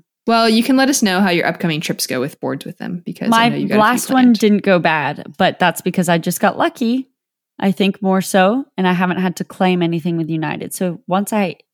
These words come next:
Speaker 2: come to that point, I will update.
Speaker 1: So good.
Speaker 2: It's kind of
Speaker 1: Okay.
Speaker 2: inevitable traveling with boards.
Speaker 1: Yeah,
Speaker 2: Anyways.
Speaker 1: it's pretty much just gonna happen. Should we get into it?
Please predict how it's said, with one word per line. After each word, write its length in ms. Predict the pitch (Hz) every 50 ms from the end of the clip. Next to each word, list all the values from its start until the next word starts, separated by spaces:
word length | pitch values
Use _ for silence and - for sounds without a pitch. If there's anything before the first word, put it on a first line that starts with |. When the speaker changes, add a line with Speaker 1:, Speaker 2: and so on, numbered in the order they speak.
| _ _ _ _ _ _ _ _
Speaker 2:
come 200 | - - 175 175 -
to 100 | - 170
that 160 | 160 151 -
point, 240 | - 165 151 - -
I 120 | - 156
will 200 | 151 151 160 - - -
update. 360 | 147 - - - - - - _ _ _ _ _ _ _ _ _
Speaker 1:
So 240 | - - - 85
good. 200 | - - - - - -
Speaker 2:
It's 160 | 208 - -
kind 200 | - 254 240 240
of 40 | 220
Speaker 1:
Okay. 60 | 202
Speaker 2:
inevitable 520 | 190 175 170 151 165 160 143 147 131 139
traveling 420 | 143 - - 185 160 147 151 143 147
with 120 | 151 147
boards. 340 | - - 78 - - - _ _ _ -
Speaker 1:
Yeah, 140 | 196 -
Speaker 2:
Anyways. 220 | - 160 151 143 151
Speaker 1:
it's 60 | -
pretty 140 | - 175 -
much 80 | -
just 140 | - - -
gonna 100 | - 170
happen. 260 | 156 - - - 175 175
Should 160 | - - 254
we 60 | 254
get 100 | 247 262
into 200 | 339 349 - -
it? 160 | - - _